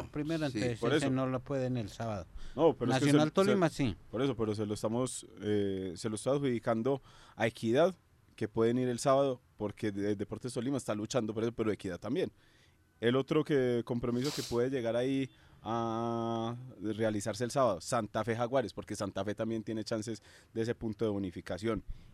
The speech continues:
Speaker 3: Y hay otro compromiso como el de Atlético Bucaramanga Alianza. Esos cuatro partidos o esos cuatro equipos mencionados, Bucaramanga, Santa Fe, Equidad y el mismo Tolima están luchando por la bonificación.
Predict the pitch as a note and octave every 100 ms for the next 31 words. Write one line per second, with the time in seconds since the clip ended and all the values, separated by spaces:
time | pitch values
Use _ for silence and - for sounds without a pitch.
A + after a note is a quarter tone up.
0 | - A2+ B2+ C#3 C#3+ C#3 B2+ C3 C3 B2
1 | B2 G#2 F#2+ G2+ A2 A2 B2+ B2+ B2 B2+
2 | A#2+ B2 A2+ F#2 A2+ A2 E2+ - _ _
3 | D#3 F3 F#3 - F#3 F3+ E3+ D3 A#2+ F3
4 | F#3 C#3 B2 C3 D3 D#3+ D3+ D3+ D3 D3+
5 | - - - A2 A2 A2+ A2+ G#2+ A2 A#2+
6 | A2 A#2 C3 G2+ F#2+ G#2 - G2 B2+ B2+
7 | - _ _ - A#2 - A#2 A2 C3 G#2+
8 | - A2 G#2+ A2+ C3 C3+ A#2+ D3+ A#2 G#2+
9 | G#2 A#2 A#2+ A2+ G2 F#2+ F#2 F#2+ F2 F2
10 | A2